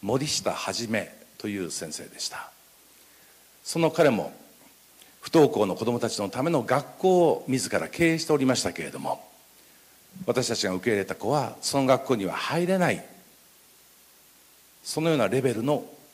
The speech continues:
子だということでした。もうかなり、え、ボーダーラインの子だったんですね。で、彼女は結局、まあ、一学期だけ私たちの学校にいて、二学期から、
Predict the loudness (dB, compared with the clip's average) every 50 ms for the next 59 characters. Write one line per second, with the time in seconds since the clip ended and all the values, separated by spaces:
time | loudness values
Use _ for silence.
0 | -20 -20 -20 -16 -12 -10 -10 -10 -8 -10 -10 -10 -12 -16 -20 -20 _ _ _ _
1 | -20 -20 _ _ -8 -8 -8 -8 -8 -12 -16 -16 -16 -12 -10 -8 -8 -8 -8 -10
2 | -12 -14 -18 -20 _ _ _ _ _ _ _ _ _ _ _ -4 -2 -2 -2 -4
3 | -6 -4 -2 -2 0 -2 -2 -4 -4 -6 -10 -18 -20 -20 -20 -20 -12 -10 -8 0
4 | 2 2 4 4 4 4 2 2 0 -4 -6 -8 -12 -14 -16 -18 -20 -20 _ -20
5 | _ _ -18 -16 -16 -18 -18 -20 -20 _ _ _ _ -18 -16 -16 -16 -16 -18 -20
6 | -20 -16 -16 -14 -12 -12 -14 -14 -16 -20 _ _ _ _ _ _ _ _ _ _
7 | _ -20 -20 -20 -20 -20 -20 -14 0 4 4 6 6 6 4 2 -2 -8 -16 -18
8 | -6 -4 -2 -2 0 2 4 4 4 2 0 -4 -12 -16 -4 -2 -2 -2 2 2
9 | 2 4 6 6 4 4 2 -4 -10 -2 0 0 0 0 -2 -4 -4 -2 0 0
10 | 0 0 -2 -4 -4 -4 -4 -2 0 2 2 2 0 -2 -4 -2 -2 -4 -4 -4
11 | -4 -4 -4 -4 -6 -6 -8 -10 -12 -10 -8 -8 -8 -8 -8 -2 -2 0 0 0
12 | -4 -6 -6 -8 -10 -12 -10 -10 -10 -12